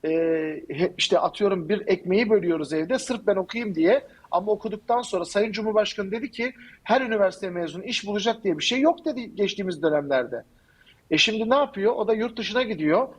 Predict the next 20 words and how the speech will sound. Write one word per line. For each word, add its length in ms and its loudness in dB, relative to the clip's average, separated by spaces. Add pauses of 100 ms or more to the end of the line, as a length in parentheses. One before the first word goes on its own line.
(120)
Diyor 180 0
ki 120 0
en 80 4
azından 560 0
bilgimin, 600 -2 (260)
en 100 4
azından 460 0
diplomamın 600 0
bir 140 0
karşılığını 580 0
alayım 340 0
diyor. 260 -6 (360)
Hani 280 0
burada 280 4
harap 300 0
olacağımı 460 -4
orada 280 0
harap 300 2
olayım 340 -8
diyor. 200 -12